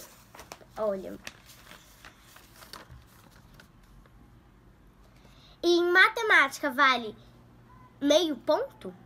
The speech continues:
Assim, é, meio ponto. E em história vale um ponto.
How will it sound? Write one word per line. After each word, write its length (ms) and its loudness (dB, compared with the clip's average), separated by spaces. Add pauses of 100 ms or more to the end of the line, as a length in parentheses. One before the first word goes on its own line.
Assim, 380 -6
é, 200 0
meio 340 -2
ponto. 420 -2 (220)
E 60 -2
em 340 0
história 520 -2
vale 440 -2
um 220 0
ponto. 380 -6